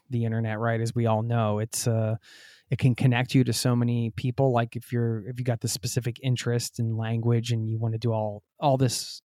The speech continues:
sort of, make all these connections and get some questions answered and some real obscure questions that you might not be able to get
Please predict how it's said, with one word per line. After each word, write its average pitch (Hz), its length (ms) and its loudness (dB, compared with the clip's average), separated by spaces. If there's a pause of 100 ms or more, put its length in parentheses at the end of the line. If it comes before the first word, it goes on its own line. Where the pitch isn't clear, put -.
(140)
sort 139 260 2
of, 120 60 0
make 139 180 4
all 135 100 10
these 127 140 2
connections 131 600 2
and 120 80 -2
get 123 80 0
some 123 180 0
questions 135 440 2
answered 127 480 2
and 117 120 0 (520)
some 131 240 6
real 135 440 8 (120)
obscure 165 420 8
questions 170 440 8
that 175 120 10
you 160 80 6
might 165 220 6
not 160 180 6
be 156 80 6
able 151 160 10
to 147 60 6
get 160 240 8